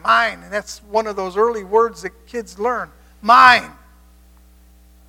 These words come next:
You know, and we, we grow up with that kind of thing in this society that does the same thing.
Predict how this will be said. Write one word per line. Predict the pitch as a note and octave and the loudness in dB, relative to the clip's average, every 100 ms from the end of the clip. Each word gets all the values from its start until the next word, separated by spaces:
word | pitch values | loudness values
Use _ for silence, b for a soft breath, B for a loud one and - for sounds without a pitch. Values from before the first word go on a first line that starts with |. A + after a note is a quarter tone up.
| _ _ _ _ _ _ _ | _ _ _ _ _ _ _
You | F#3 | 0
know, | A3 G#3 | 4 4
and | |
we, | A3+ A#3+ A3 | 4 0 0
we | G#3+ | -2
grow | G3 E3+ A3+ D#4 | -4 2 6 8
up | D#4+ F4 A#3 | 8 8 4
with | F#3 | -4
that | G3 F#3+ - | -2 -2 -4
kind | F#3+ F3+ | -8 -8
of | D#3 | -12
thing | G3+ G#3 | -12 -10
in | F#3+ | -10
this | F#3 - | -10 -12
society | - - - C4 C#4 F#3 F#3 G#3 _ _ _ | -12 -12 -2 0 0 -4 -12 -18 _ _ _
that | G3+ G3 | -8 -4
does | G3+ G#3 | -2 -2
the | A3+ | -4
same | - A3 A3 | -8 -6 -8
thing. | G#3+ E4 D4+ | -4 -2 -2